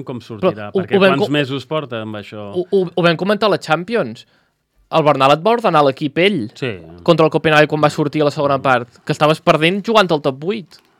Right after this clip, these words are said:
Speaker 1: Sí, sí, sí.
Speaker 2: I va sortir i et va ordenar l'equip. Ostres, intenta-ho,
Speaker 1: Sí, sí.
Speaker 2: perquè amb un mig del camp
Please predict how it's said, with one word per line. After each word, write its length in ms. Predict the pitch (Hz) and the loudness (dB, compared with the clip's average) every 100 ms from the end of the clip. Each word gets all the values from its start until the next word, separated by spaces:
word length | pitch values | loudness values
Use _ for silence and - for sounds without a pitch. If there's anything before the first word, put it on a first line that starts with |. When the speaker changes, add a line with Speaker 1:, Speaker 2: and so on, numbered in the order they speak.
| _ | _
Speaker 1:
Sí, 80 | 123 | -16
sí, 140 | 104 101 | -16 -10
sí. 60 | |
Speaker 2:
I 80 | 156 | -2
va 80 | 151 | -2
sortir 300 | - 156 185 | -2 -4 -2
i 20 | |
et 80 | 208 | 0
va 80 | 240 | -2
ordenar 300 | 208 170 147 | 0 0 0
l'equip. 400 | 123 185 208 - _ _ _ _ _ _ _ | 0 -2 -6 -8 _ _ _ _ _ _ _
Ostres, 480 | - - 180 117 - _ _ _ _ _ _ _ - | -12 -2 -2 -2 -8 _ _ _ _ _ _ _ -4
intenta-ho, 480 | 160 170 190 165 180 | 0 2 2 2 2
Speaker 1:
Sí, 60 | |
sí. 40 | 190 | 2
Speaker 2:
perquè 220 | 180 147 - - | 0 -2 -4 -4
amb 160 | 160 185 | 0 0
un 20 | |
mig 140 | 214 220 | 0 -2
del 140 | 214 | -2
camp 300 | 220 196 120 | -2 -4 -8